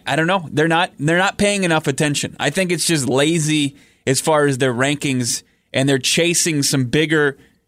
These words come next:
named organizations that have a higher Q rating than the Arizona Cardinals because they don't feel like they have to appease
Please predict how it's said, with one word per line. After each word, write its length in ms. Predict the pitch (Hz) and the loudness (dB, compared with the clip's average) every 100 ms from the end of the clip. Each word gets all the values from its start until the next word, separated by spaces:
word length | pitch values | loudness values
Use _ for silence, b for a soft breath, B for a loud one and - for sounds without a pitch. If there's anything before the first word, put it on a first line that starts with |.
| _ _ _ _ _ _ | _ _ _ _ _ _
named 540 | 131 139 156 160 156 147 - | -4 0 0 0 -2 -4 -2
organizations 1160 | 147 147 139 127 147 160 - 127 120 147 151 | 0 0 0 0 2 0 0 -2 -2 -2 -4
that 220 | - 143 123 | -2 -2 0
have 280 | 147 147 | -2 0
a 60 | 165 | 0
higher 260 | 139 156 151 | 0 0 -2
Q 340 | - 180 202 | -2 0 2
rating 320 | 175 135 135 | 2 2 0
than 80 | 135 | 0
the 120 | 135 | 0
Arizona 280 | 135 131 131 | 0 0 -2
Cardinals 380 | 131 202 226 175 | 0 0 0 -2
because 520 | 175 165 180 175 160 B B _ | -2 2 2 2 -2 B B _
they 120 | 170 | 0
don't 160 | 214 208 | 0 0
feel 200 | 220 208 | 0 2
like 160 | 202 | 2
they 140 | 202 185 | 0 0
have 220 | 185 - | -2 -2
to 180 | 190 180 | 0 0
appease 760 | - 190 180 170 165 156 - | 0 -2 -2 -2 -4 -4 -4